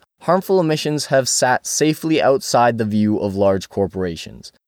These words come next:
especially those reliant on fossil fuels.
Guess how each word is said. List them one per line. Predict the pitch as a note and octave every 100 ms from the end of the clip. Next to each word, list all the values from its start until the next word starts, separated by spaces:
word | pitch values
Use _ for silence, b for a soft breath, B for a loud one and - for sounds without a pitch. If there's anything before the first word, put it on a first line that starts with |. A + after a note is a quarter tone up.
| _
especially | C3+ - F#3 F3+ E3 D3+
those | C3+ B2+
reliant | A#2+ A2+ G#2+ G#2+ G#2+
on | G#2+
fossil | G2+ G#2 G2 -
fuels. | F2 F#2+ D#2 - - -